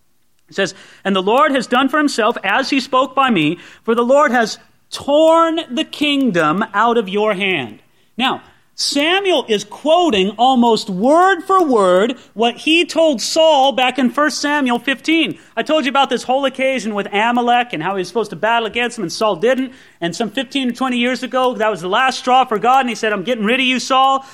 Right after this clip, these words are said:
I'm tearing the kingdom away from you." Let me tell you how that happened. Samuel rebuked Saul for his sin, and Saul was desperate, so he reached out after Samuel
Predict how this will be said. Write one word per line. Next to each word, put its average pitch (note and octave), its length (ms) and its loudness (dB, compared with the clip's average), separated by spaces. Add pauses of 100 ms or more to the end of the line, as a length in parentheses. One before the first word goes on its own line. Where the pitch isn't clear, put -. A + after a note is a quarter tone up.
I'm G3 160 -4
tearing C4+ 320 0
the B3 80 -4
kingdom B3+ 260 -4
away A#3+ 240 0
from B3 140 -4
you." C#4 100 -4 (220)
Let F4+ 80 0
me D#4+ 80 0
tell A#3+ 140 -2
you G3+ 80 -2
how G3+ 120 0
that F#3+ 160 0
happened. F3 400 -2 (260)
Samuel C#4 560 -2 (120)
rebuked A3 480 0
Saul D#4+ 360 2
for A#3+ 140 -4
his F#3 140 -2
sin, D#4 400 0 (160)
and A3 160 -2
Saul D#4+ 340 2
was G#3 160 -2
desperate, B3+ 480 0
so B3 140 0
he A3+ 100 0
reached D4+ 480 0
out E4 240 2
after C#4 260 -2
Samuel C4+ 600 -2